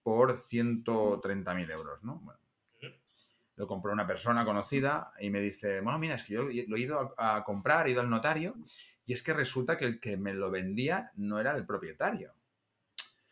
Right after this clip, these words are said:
Speaker 1: O sea, eh, eh, lo que se, lo que había hecho, lo que había hecho el, el vende-, el vendedor, entre comillas, ¿no?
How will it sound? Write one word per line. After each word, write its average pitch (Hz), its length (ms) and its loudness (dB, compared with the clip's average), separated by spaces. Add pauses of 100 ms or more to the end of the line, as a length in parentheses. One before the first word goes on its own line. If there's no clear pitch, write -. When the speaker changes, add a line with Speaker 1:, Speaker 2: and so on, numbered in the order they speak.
(180)
Speaker 1:
O - 40 -18
sea, 98 440 0
eh, 95 680 -2
eh, 95 280 -6
lo 98 100 -4
que 98 80 -8
se, 104 140 -8
lo 104 120 -4
que 107 80 -2
había 120 260 4
hecho, 143 760 2
lo 104 100 -2
que - 100 -6
había 117 240 2
hecho 131 720 4
el, 113 520 4
el 101 760 0
vende-, 107 420 0
el 107 160 0
vendedor, 107 460 6
entre 117 180 2
comillas, 135 440 2
¿no? 180 260 0